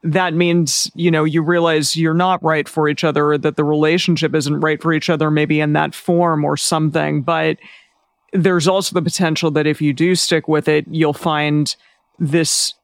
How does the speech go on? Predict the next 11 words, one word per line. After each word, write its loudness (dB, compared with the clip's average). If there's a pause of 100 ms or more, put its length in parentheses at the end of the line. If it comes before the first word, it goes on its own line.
(140)
way 2
of -2 (220)
being 2
in 0
relationship 0
is -2
actually -2
really -2
great 0
for -2
you 0